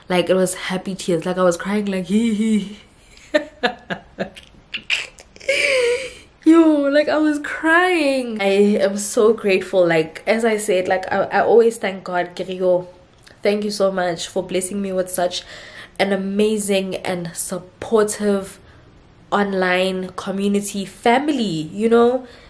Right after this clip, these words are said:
Like, you're growing this channel and this family that we've grown over the past couple of years. I'm so grateful. Like, I love you guys so much. Like, yo, I love you guys so much. And I'm so grateful to each and every one of you and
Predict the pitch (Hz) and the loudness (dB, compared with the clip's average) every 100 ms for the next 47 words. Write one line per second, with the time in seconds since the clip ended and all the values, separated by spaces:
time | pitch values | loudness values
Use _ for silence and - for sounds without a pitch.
0 | - _ - 226 226 226 254 220 - 214 | -20 _ 2 4 4 2 0 0 -6 -2
1 | 208 233 254 233 214 214 - - - - | 2 2 0 0 0 0 -10 -14 -18 -10
2 | - 220 214 214 208 202 - 196 185 180 | -6 -2 0 2 4 2 2 -2 -4 -2
3 | 190 - - - - 220 208 208 208 208 | -2 -4 -10 -20 -2 2 2 0 -2 -2
4 | 208 196 190 196 - 180 185 190 190 180 | 2 0 0 -8 0 0 2 0 0 0
5 | 190 185 190 190 175 180 185 185 185 - | -2 -4 -8 -6 -6 0 0 0 -4 -16
6 | - - - 196 - 208 208 175 190 - | -18 -16 -10 -8 2 2 4 0 0 0
7 | 170 160 - 190 190 196 202 196 185 185 | 0 0 -2 0 0 0 -2 -4 -4 -4
8 | - 190 - - - 196 196 190 165 170 | -8 -6 -4 -4 0 2 2 -2 -2 -2
9 | 170 - 180 170 165 214 - 185 185 185 | -2 -4 -2 -2 4 4 4 2 -4 -2
10 | 170 170 180 170 175 165 - - 170 170 | -4 -2 -2 -2 -2 -8 -10 -8 -6 -6
11 | - 175 - 185 185 175 - 180 180 170 | -6 -8 -6 -6 -4 -6 -4 -6 -6 -12
12 | 196 185 170 190 202 214 214 202 208 170 | -10 -8 -6 -4 -2 -2 -4 -6 -4 -4
13 | 165 | -4